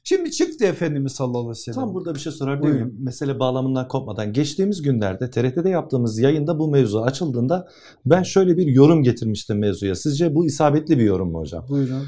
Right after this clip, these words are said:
Speaker 2: O Hucurat suresindeki o ayeti kerimede Efendimiz aleyhissalatü vesselamın sözünün üstünde söz söylememe, sesini yükseltmeme,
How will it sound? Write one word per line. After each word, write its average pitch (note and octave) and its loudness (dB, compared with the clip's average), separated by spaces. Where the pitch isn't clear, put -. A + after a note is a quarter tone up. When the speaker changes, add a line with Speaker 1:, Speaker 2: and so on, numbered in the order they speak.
Speaker 2:
O C#3 6
Hucurat E3+ 2
suresindeki D#3 0
o E3+ 6
ayeti D#3 4
kerimede B2 2
Efendimiz D3 2
aleyhissalatü C3+ 0
vesselamın B2+ -2
sözünün C#3+ 2
üstünde C#3+ 0
söz C#3 2
söylememe, B2+ 2
sesini D3 0
yükseltmeme, C3+ 2